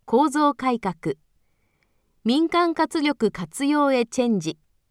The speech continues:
規制緩和で民間活力を引き出し、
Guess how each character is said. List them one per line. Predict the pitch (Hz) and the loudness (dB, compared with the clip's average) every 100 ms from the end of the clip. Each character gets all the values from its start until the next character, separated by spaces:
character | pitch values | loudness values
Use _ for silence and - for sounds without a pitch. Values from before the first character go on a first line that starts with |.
| _ _ _ _ _ _ _ _ _ _ | _ _ _ _ _ _ _ _ _ _
規 | - | -12
制 | - 311 311 | -4 -2 0
緩 | 311 302 254 | 0 0 0
和 | 214 | 0
で | 180 180 | 2 0
民 | 190 247 294 | 0 -2 0
間 | 330 311 | 0 0
活 | 302 302 320 | -2 -2 -2
力 | 294 - 233 | -2 0 0
を | 196 | 0
引 | 185 | -2
き | - 240 | -6 -2
出 | 233 | -2
し、 | - 185 185 | -2 -6 -8